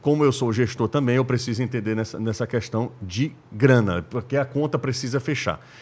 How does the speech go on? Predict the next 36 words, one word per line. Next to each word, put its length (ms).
E 80
quando 220
você 260
embala 440
um 60
produto 400
e 40
consegue 400
entregar 380
mais 320
coisas 360
pra 140
esse 160
cara, 400
aí 280
ele, 200
"Pô, 320
eu 60
tô 140
na 100
T 200
V, 380
tô 140
no 120
rádio, 440
tô 200
na 120
internet", 880
aí 260
o, 80
o 80
poder 280
de 60
convencimento 600
é 20
maior. 280